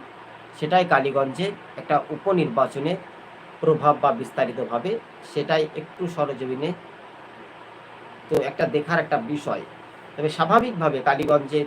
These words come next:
মানুষজনের একটা পরিবর্তনের হাওয়া এসেছিল দশম রাউন্ডের শেষে। আহ, অনেকটাই, অনেকটাই কিন্তু রাজ্য রাজনীতিতেই এক প্রকার হাওয়া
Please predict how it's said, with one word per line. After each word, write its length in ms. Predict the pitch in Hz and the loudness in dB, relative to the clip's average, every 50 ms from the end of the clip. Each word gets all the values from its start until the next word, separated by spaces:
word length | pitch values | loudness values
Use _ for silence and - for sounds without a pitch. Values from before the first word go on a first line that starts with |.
| - - - - - - - - - | -4 -8 -16 -20 -20 -20 -18 -10 0
মানুষজনের 640 | 131 143 165 185 190 165 135 160 160 151 147 143 135 | 2 4 4 4 2 2 2 4 4 4 4 4 2
একটা 220 | 135 - - 139 131 - | 2 2 0 -2 0 0
পরিবর্তনের 580 | 139 139 160 156 165 160 - - 151 151 135 | -2 -2 0 0 0 0 0 0 2 2 2
হাওয়া 300 | 117 104 117 131 131 127 | 2 0 0 2 2 2
এসেছিল 500 | 123 117 113 - 120 - - 151 170 208 226 - - - - - - - - - - - 131 | 2 0 -4 -8 -10 -6 -6 -4 -4 -4 -4 -6 -12 -18 -20 -20 -20 -20 -20 -18 -14 -2 -2
দশম 340 | 139 139 - 180 175 156 | -2 0 2 0 2 4
রাউন্ডের 320 | 151 143 139 135 120 123 120 | 4 4 4 2 -2 -8 -10
শেষে। 300 | - - 120 - - - - - - - - - - - - - - - - - | -10 -12 -12 -8 -8 -8 -8 -10 -14 -18 -20 -20 -20 -20 -20 -20 -20 -20 -14 -6
আহ, 640 | - 123 127 - - - - - - - 87 107 - - | -4 -2 -2 -4 -6 -12 -18 -16 -12 -8 -6 -6 -6 -2
অনেকটাই, 580 | - 143 151 170 185 175 - - 208 202 196 190 175 - - - | 0 0 2 2 0 -2 0 2 4 4 4 2 -2 -8 -8 -4
অনেকটাই 520 | 127 139 151 165 170 170 - 180 175 175 | -2 -2 0 -2 -4 0 2 2 2 2
কিন্তু 400 | 156 170 165 151 165 170 165 143 - - - - - - - - - - - | 0 -2 -4 -4 -4 -4 -6 -6 -8 -12 -18 -20 -20 -20 -20 -20 -20 -14 -4
রাজ্য 400 | 139 143 139 135 127 123 - 185 | 0 2 2 2 0 -2 -2 2
রাজনীতিতেই 840 | 175 165 151 - 151 165 160 151 160 170 170 175 175 165 151 143 - - - - - - - - - - - - - - - - - - - | 2 2 2 2 -2 -4 -6 -6 -6 -8 -4 -2 -2 0 0 -2 -4 -8 -16 -18 -20 -20 -20 -20 -20 -20 -20 -18 -18 -18 -18 -18 -18 -8 -4
এক 160 | 131 143 147 - - | -4 -2 -4 -4 -4
প্রকার 260 | 175 170 170 170 160 | -2 2 4 6 4
হাওয়া 540 | 135 127 117 135 156 165 170 165 156 135 135 | 4 4 2 2 4 6 8 8 6 6 4